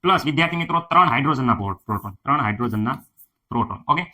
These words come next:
નાઇટ્રોજનની પ્રોટોનની વાત કરે તો એક નાઇટ્રોજનનો પરમાણુ ક્રમાંક જેટલા પ્રોટોન હોય, પરમાણુ ક્રમાંક સાત છે તો અહીંયા સાત પ્રોટોન થાય.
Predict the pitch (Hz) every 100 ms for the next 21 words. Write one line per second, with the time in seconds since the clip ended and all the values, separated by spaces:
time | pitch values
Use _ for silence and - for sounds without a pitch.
0 | _ 123 147 202 233 220 220 156 156 160
1 | 151 123 123 139 175 - 180 190 156 156
2 | 160 160 - 185 233 233 214 123 104 127
3 | 190 220 202 127 127 131 143 _ - 117
4 | - - 180 190 190 170 151 - 147 165
5 | 175 - 127 123 117 151 - 170 170 160